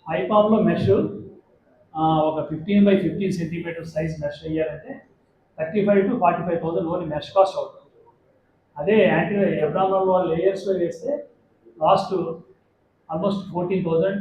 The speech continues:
టెన్ థౌజండ్కి కూడా తగ్గిపోతుంది. రెండోది ట్యాకర్స్ అని చెప్పి ఇలా స్క్రూల్లో ఉంటాయి, ఫిక్స్ చేసి అడిషనల్ కాస్ట్, అడిషనల్ బర్డెన్ కూడా ఐపామ్లో almost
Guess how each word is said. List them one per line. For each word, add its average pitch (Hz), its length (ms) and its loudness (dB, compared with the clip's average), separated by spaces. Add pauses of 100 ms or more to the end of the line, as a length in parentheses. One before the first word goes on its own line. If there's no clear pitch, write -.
టెన్ 165 200 -8
థౌజండ్కి 165 480 -6
కూడా 247 200 -6
తగ్గిపోతుంది. 135 420 -14 (1120)
రెండోది 190 260 0 (100)
ట్యాకర్స్ 196 380 0
అని 202 120 2
చెప్పి 190 180 0
ఇలా 180 180 2
స్క్రూల్లో 185 400 4
ఉంటాయి, - 220 -6
ఫిక్స్ - 240 -14
చేసి 156 260 -12 (560)
అడిషనల్ 185 500 -2
కాస్ట్, 165 320 0
అడిషనల్ 156 460 -8
బర్డెన్ 147 380 -2
కూడా - 140 -8 (800)
ఐపామ్లో 196 540 4 (300)
almost 175 300 -2